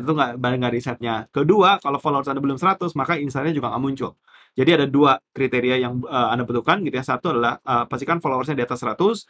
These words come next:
Kedua adalah, eh, pastikan sudah ada postingan. Kalau belum ada postingan gitu ya, pasti ya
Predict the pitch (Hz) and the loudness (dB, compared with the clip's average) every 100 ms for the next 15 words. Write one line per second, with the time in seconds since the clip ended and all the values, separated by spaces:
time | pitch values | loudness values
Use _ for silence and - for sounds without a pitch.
0 | _ _ - 156 214 240 - 139 131 143 | _ _ -2 2 6 4 2 -2 2 2
1 | 165 165 135 127 127 135 139 156 156 117 | 2 0 0 0 0 -2 -2 -2 -2 -2
2 | 131 127 127 123 123 98 - 123 123 127 | 0 -2 -4 -4 -4 -6 -2 2 4 2
3 | 127 160 170 143 139 226 160 254 196 113 | 0 0 0 -2 -2 0 0 -2 -6 -6
4 | 113 - 123 - 196 220 233 _ _ _ | -6 -4 -6 -4 -2 -2 -6 _ _ _
5 | - 123 120 117 117 | -2 2 2 0 -2